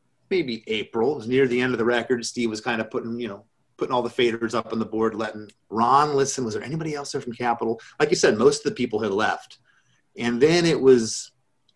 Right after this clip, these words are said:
a couple weeks later, our manager was just like,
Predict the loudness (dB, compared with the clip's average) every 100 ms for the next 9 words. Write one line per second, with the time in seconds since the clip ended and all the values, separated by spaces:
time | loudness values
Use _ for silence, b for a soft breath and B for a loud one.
0 | _ -14 -10 -6 4 4 6 0 0 -2
1 | 0 4 4 4 2 -2 -8 _ _ _
2 | _ -4 -2 -2 -4 -4 -4 -4 -4 -6
3 | -8 -6 -4 -2 -4